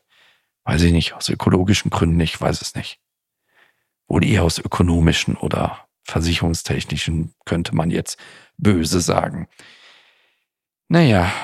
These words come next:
und dann gibt es auch noch diese Zwischensteps bei der Sendungsverfolgung. Also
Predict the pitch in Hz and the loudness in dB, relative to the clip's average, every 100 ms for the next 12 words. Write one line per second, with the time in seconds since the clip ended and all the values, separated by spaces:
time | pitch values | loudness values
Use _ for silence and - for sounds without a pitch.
0 | - - 139 143 147 151 135 139 135 - | -6 2 4 4 2 2 2 4 2 2
1 | 127 117 110 - 123 135 - 104 98 - | 2 2 0 0 0 0 2 2 2 -2
2 | - 90 - - - 82 78 82 73 71 | -2 -2 -4 -4 -2 0 0 0 0 -2
3 | - - - 73 - - - - 101 92 | -4 -6 -4 -6 -4 -6 -10 -4 0 2
4 | 90 87 | 0 -2